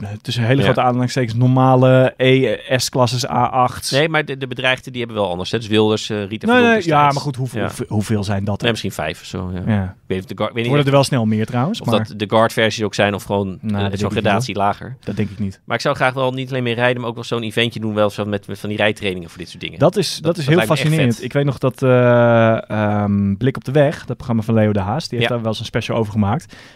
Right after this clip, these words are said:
Speaker 1: Over waar dan de politiemotoren die dat begeleiden allemaal aan moeten voldoen.
Speaker 2: Nou ja.
Speaker 1: Dat is echt een hele training, want zo'n auto mag niet stoppen, wat er ook gebeurt. En dan
Speaker 2: Ja.
Speaker 1: moet, de, ze moeten er echt alles aan doen te zorgen, A, het blijft rijden en B,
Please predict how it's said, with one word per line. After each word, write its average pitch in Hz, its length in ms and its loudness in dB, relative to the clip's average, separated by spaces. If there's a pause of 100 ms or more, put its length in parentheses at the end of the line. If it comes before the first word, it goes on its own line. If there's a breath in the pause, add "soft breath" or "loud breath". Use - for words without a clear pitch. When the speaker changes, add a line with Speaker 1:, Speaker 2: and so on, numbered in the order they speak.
(120 loud breath)
Speaker 1:
Over 120 240 -2
waar 127 180 6
dan 123 300 2
de 113 100 -2 (100)
politiemotoren 127 1000 2
die 120 100 -2
dat 120 100 -2
begeleiden 135 460 2
allemaal 123 320 2
aan 117 80 2
moeten 117 180 0
voldoen. 127 360 0 (180 soft breath)
Speaker 2:
Nou 113 140 -2
ja. 95 100 -2
Speaker 1:
Dat 143 220 2
is 135 120 -10
echt 151 240 0
een 135 80 -2
hele 127 200 0
training, 123 300 0
want 113 120 -2
zo'n 151 100 -6
auto 135 260 2
mag 143 380 2
niet 135 240 2
stoppen, 123 340 -2
wat 143 180 4
er 131 100 -4
ook 123 120 -2
gebeurt. 120 320 -2
En 120 40 -6
dan 110 100 2
Speaker 2:
Ja. 98 200 0
Speaker 1:
moet, 123 100 -12
de, 127 120 -2 (480)
ze 127 100 -4
moeten 135 180 -2
er 143 60 -2
echt - 160 -12
alles 190 360 4
aan 156 80 -6
doen 151 120 -2
te 135 80 -12
zorgen, 139 280 -2
A, 175 100 4
het 175 100 4
blijft 135 180 4
rijden 165 300 2
en 131 140 -2
B, 165 340 4